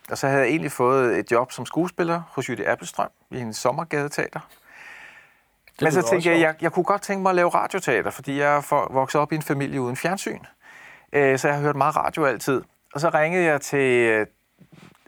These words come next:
Speaker 1: til chefen for Radioteater og spurgte, om jeg ikke kunne blive føl hos en instruktør derinde. Så sagde jeg, nej,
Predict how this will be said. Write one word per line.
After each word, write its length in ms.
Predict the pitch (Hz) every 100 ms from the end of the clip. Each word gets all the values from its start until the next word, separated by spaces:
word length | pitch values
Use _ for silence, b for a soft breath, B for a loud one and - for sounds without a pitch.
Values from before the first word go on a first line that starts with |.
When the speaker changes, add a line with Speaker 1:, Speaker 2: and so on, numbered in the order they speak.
| -
Speaker 1:
til 220 | - 139
chefen 340 | - 180 185 175
for 100 | 139
Radioteater 560 | 123 - 143 151 -
og 80 | 107
spurgte, 260 | - 147 160
om 60 |
jeg 60 | 139
ikke 80 | -
kunne 120 | 147
blive 160 | 143 139
føl 320 | - 165 170
hos 200 | - 147
en 80 | 165
instruktør 460 | 160 - 175 - 247 - 147
derinde. 380 | 95 98 101 117 _ b b b b b b b
Så 80 | 131
sagde 80 | 127
jeg, 60 |
nej, 120 | 95